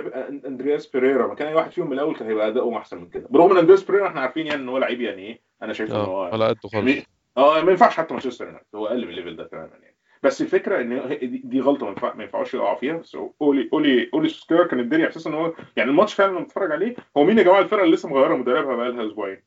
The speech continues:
Speaker 1: ده ولا ده؟ يعني ما-، أنا حاسس إن دول فاهمين هو بيعملوا إيه، وحاسس إن دول تايهين شوية. واخد
Speaker 2: آه.
Speaker 1: بالك؟
Speaker 2: آه.
Speaker 1: آم، النقطة التانية اللي ممكن أقولها إن إحنا، آه، يعني، آه، في، دي أنا شايفها مشكلة. أنت خلاص خ-،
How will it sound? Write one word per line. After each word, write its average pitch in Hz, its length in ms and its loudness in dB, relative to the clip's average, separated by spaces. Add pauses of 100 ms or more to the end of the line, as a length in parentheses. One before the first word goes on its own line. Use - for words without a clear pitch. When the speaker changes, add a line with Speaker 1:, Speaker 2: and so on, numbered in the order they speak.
Speaker 1:
ده 147 240 0
ولا 175 180 0
ده؟ 120 200 -6 (160)
يعني 113 600 -10
ما-، 123 300 -4
أنا - 180 -2
حاسس - 160 -4
إن 151 120 -12
دول 185 200 8
فاهمين 156 260 -2
هو 143 100 0
بيعملوا 147 280 -4
إيه، 170 60 2
وحاسس - 260 -2
إن 139 140 -12
دول 160 260 -4 (280)
تايهين 123 340 0
شوية. 95 300 -10 (220)
واخد 98 140 -6
Speaker 2:
آه. 107 120 2
Speaker 1:
بالك؟ 156 140 -6 (380)
Speaker 2:
آه. 104 260 -6
Speaker 1:
آم، 107 340 -4 (260)
النقطة 196 200 0
التانية 202 240 0
اللي 175 140 -2
ممكن 185 180 -8
أقولها 190 300 -4
إن 139 120 -4
إحنا، 202 340 -8 (480)
آه، 113 540 0
يعني، 98 680 -4 (800)
آه، 104 280 -4 (100)
في، 226 420 6 (440)
دي 123 160 6
أنا 196 80 4
شايفها 180 440 2 (120)
مشكلة. - 440 -6 (1040)
أنت 170 220 -2
خلاص 185 340 0
خ-، - 120 -16